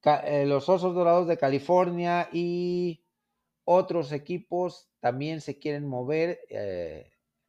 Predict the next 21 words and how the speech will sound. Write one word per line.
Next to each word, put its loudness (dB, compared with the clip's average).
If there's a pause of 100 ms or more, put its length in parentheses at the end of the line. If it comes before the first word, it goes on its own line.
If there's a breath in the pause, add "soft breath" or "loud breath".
(640)
de 2
Pac-twelve, 8 (320)
no, 4
de 10
A 0
C -2
C, 0
perdón. 4 (340)
Se -4
quieren 4
mover 8
a 6
A 6
C -6
C, -2
California 2
y 0
Stanford. 0 (880)
Así -6
que, 0
hijo, -6